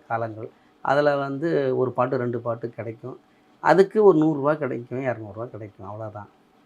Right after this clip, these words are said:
இதை வச்சுக்கிட்டு ஃபேமிலியை ரன் பண்றது ரொம்ப சிரமம், வாடகை கொடுக்கறது ரொம்ப சிரமம். அப்ப அவங்க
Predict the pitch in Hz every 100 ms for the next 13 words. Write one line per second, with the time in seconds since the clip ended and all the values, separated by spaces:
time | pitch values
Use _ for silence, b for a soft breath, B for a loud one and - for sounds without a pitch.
0 | _ 165 185 185 180 196 170 190 180 151
1 | 127 139 139 135 123 113 123 117 107 113
2 | 127 110 110 120 113 107 104 120 123 123
3 | 120 127 117 - 117 107 113 - b b
4 | - - 151 139 135 127